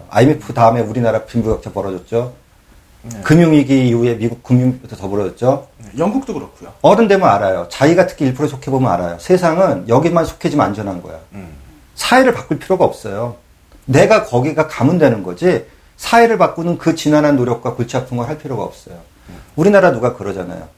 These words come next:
Speaker 1: 우리나라 대학 교육 결국은 부모가 바꿔야 되는데 그걸 바꿀 수 있는 힘을 가진 사람들, 엘리트들, 교육 관계자들, 뭐 정부, 뭐 국회의원들, 그 사람들 실제로 그 시스템이 자기한테 유리하니까 실제로 안 바꾼다고 하는 게 있는데 전 맞는 말이라고 생각을 하거든요.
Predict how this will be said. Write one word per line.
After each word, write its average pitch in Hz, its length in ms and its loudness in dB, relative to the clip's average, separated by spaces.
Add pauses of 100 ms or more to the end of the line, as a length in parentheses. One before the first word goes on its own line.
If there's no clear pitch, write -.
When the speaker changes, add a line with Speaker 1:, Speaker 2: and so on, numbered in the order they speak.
(300)
Speaker 1:
우리나라 190 360 4
대학 127 300 0
교육 131 280 -2
결국은 123 400 -4
부모가 120 340 -2
바꿔야 104 320 -6
되는데 92 600 -4 (420)
그걸 175 260 2
바꿀 - 280 -8
수 143 100 -10
있는 139 120 2
힘을 165 180 -2
가진 110 200 2
사람들, 90 460 -10
엘리트들, 123 640 -2
교육 120 220 0
관계자들, 95 560 -6
뭐 101 220 -14
정부, 123 520 -4
뭐 120 480 -4
국회의원들, 139 640 0 (560)
그 156 120 -2
사람들 160 300 2
실제로 180 360 -2
그 - 120 -6
시스템이 170 400 -4
자기한테 120 480 -4
유리하니까 127 520 -2
실제로 143 300 -4
안 92 120 0
바꾼다고 101 520 -6
하는 113 160 -6
게 113 100 -6
있는데 95 300 -6
전 117 160 -6
맞는 131 380 0
말이라고 98 440 -8
생각을 110 340 -12
하거든요. 90 440 -8